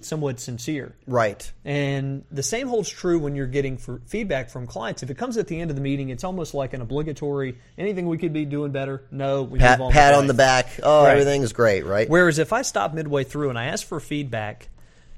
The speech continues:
Speaker 1: timing is important, but also the specificity is important.
Speaker 2: Mm-hmm.
Speaker 1: So I'm not gonna ask for feedback midway through and say, "Hey, Kevin, anything we could be doing better?"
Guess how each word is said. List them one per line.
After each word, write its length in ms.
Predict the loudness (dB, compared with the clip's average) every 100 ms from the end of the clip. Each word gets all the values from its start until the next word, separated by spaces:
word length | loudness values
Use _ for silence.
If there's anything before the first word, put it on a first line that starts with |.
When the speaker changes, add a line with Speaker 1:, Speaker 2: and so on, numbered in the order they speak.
| -18 -2
Speaker 1:
timing 320 | 0 0 -2
is 120 | -2
important, 640 | -2 0 -2 -2 -8 -8
but 120 | -2 0
also 680 | 0 -2 -4 -4 -2 -2 -2
the 160 | -2
specificity 920 | -4 -4 -4 -4 -6 -4 -6 -4 -8
is 120 | -6
important. 480 | -8 -10 -10 -8 -2 0
Speaker 2:
Mm-hmm. 200 | 0 0
Speaker 1:
So 120 | 0
I'm 80 | 2
not 140 | 2
gonna 120 | 0
ask 160 | -2 -2
for 100 | -4
feedback 440 | -2 -2 0 0
midway 300 | 0 -2 -2
through 140 | -2 -4
and 80 | -2
say, 120 | -2
"Hey, 80 | 0
Kevin, 340 | 0 0 -2
anything 260 | -4 -4 -2
we 100 | -2
could 100 | -2
be 60 |
doing 220 | -2 -4
better?" 300 | -2 -4 -6